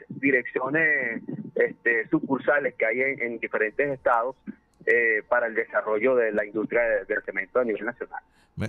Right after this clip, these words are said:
Speaker 2: me imagino que ese es un porcentaje pequeño de, de, de lo que era el grupo total de trabajadores de la industria del cemento hace algunos años atrás, ¿no?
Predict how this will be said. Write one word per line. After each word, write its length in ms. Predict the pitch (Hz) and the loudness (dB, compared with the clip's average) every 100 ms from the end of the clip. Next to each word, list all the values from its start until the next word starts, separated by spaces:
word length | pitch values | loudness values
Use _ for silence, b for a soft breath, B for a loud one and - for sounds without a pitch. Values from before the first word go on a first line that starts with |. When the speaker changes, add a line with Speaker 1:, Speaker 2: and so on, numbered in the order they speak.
| - | -2
Speaker 2:
me 120 | 117 | 0
imagino 400 | 117 120 117 147 | 0 -2 -2 -2
que 80 | 165 | -2
ese 120 | 165 | -2
es 60 | 165 | -2
un 100 | 160 | -2
porcentaje 500 | 151 156 120 131 143 | -4 -4 0 0 0
pequeño 500 | 156 - 117 135 147 | -4 -2 -4 -2 0
de, 260 | 117 95 | 0 0
de, 280 | 82 90 92 | -2 -4 -4
de 300 | 90 92 90 | -4 -4 -2
lo 180 | 87 - | -4 -6
que 160 | 95 | -4
era 540 | 95 113 127 117 95 85 | 0 2 2 0 -2 -4
el 140 | 92 92 | -8 -2
grupo 320 | 101 107 135 | -2 -2 -4
total 260 | 113 101 | -2 -2
de 120 | 101 127 | -4 -4
trabajadores 640 | 113 101 90 90 113 127 | -4 -2 -2 -2 -2 -2
de 100 | 113 | -4
la 80 | 90 | -4
industria 340 | 85 92 117 | -6 -6 -6
del 60 | 123 | -4
cemento 380 | 101 87 92 117 | -4 -6 -6 -6
hace 120 | 123 | -4
algunos 320 | 107 104 110 | -4 -6 -6
años 220 | 98 104 | -6 -6
atrás, 320 | 85 110 139 | -6 -4 -4
¿no? 160 | 82 | -4